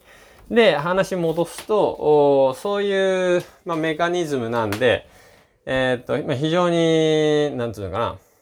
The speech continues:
あの、まあ、半分吸収される、あの、消化されたような状態なんで。だから、まあ、そ-、そもこ-、そもそも噛む必要もないっていうか。<laughs> はい、あんま唾液と混ぜる必要もないっていう感じなんで。だから、まあ、基本的にはそのまま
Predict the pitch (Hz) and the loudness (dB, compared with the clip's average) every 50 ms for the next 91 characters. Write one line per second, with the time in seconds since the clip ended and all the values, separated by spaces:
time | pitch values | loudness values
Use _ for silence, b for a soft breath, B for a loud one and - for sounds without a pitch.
0 | b b _ _ - - - - - _ _ _ _ _ _ _ - 135 120 117 | b b _ _ -20 -20 -20 -20 -20 _ _ _ _ _ _ _ -8 -6 -2 -2
1 | 113 107 104 117 113 104 - 135 135 127 127 113 - 127 113 120 113 127 117 113 | 0 -2 0 0 -2 0 0 0 0 0 -4 -4 -4 -4 -4 -4 -2 0 2 2
2 | 113 120 123 b b b b b b b - 123 120 113 - 135 123 127 117 123 | 2 0 0 b b b b b b b -8 -6 -6 -2 -2 -2 0 0 0 -2
3 | 120 120 117 120 120 117 117 110 101 95 95 101 98 101 101 98 95 92 92 98 | -2 -2 0 0 2 2 2 2 0 -4 -4 -6 -6 -6 -6 -6 -6 -6 -6 -8
4 | 98 95 b b b b b - 175 165 160 160 165 165 170 - - 247 - 208 | -10 -12 b b b b b -2 0 0 0 0 -2 -2 -6 -2 -2 -2 -2 2
5 | - 262 247 170 - 143 - - - - 233 185 147 127 107 - 185 185 151 120 | 2 2 2 2 0 -2 -6 -4 -4 -2 -2 0 0 -2 0 2 2 2 2 0
6 | - - 143 131 113 101 104 104 98 82 _ - - - - - - - - - | -6 -4 -4 -4 -4 -4 -4 -6 -6 -8 _ -18 -20 -18 -18 -18 -18 -18 -16 -12
7 | 240 180 - - - - - - 170 _ _ - - - - - - - - - | -12 -10 -10 -8 -8 -8 -8 -8 -12 _ _ -20 -20 -20 -20 -20 -20 -14 -2 2
8 | 160 147 139 - 180 185 185 165 170 175 185 175 170 202 196 180 170 165 170 175 | 4 4 4 4 2 2 4 4 6 4 4 2 2 -2 -2 0 2 0 0 0
9 | 170 135 - - - - 175 185 175 175 165 156 139 107 90 _ - 98 90 90 | -2 -4 -6 -10 -6 -4 -2 -2 0 0 0 0 -2 -4 -6 _ -14 -10 -10 -10
10 | 90 - 101 98 95 92 90 90 90 87 85 90 92 98 92 90 92 117 170 170 | -10 -8 -8 -8 -6 -6 -8 -8 -8 -8 -8 -8 -8 -8 -8 -8 -8 -4 0 0
11 | 156 139 120 117 117 113 104 - 135 135 160 175 185 190 180 185 - 190 175 185 | 2 2 0 0 -2 -4 -4 -6 -6 -4 -2 -2 -2 -4 -6 -8 -8 -8 -6 -4
12 | 185 196 190 160 123 - 139 135 131 135 139 135 131 131 127 123 - | -2 -2 0 -2 -2 -2 -2 -2 0 0 0 0 2 2 0 0 -2